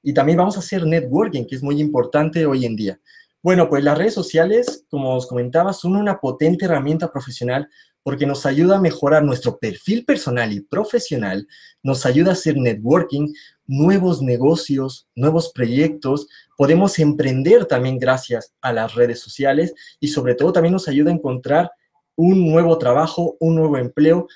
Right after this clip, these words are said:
tanto si estamos en búsqueda activa de empleo como si queremos cambiar de trabajo.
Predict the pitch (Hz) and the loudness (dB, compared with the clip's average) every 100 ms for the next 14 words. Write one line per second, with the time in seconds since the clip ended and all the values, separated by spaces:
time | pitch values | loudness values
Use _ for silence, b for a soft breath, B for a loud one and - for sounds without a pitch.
0 | B - 160 160 147 147 165 170 160 131 | B -4 -2 0 -2 -2 0 0 -2 -2
1 | 147 - 131 117 - 156 123 113 113 180 | -2 -2 -4 -4 -4 -2 0 -2 -6 0
2 | 220 240 - 202 208 196 196 147 151 175 | 2 0 -2 -2 -2 -6 -4 0 2 0
3 | - 127 117 127 147 147 143 123 113 110 | -2 -6 -4 0 0 2 -2 -2 -4 -4
4 | 113 | -10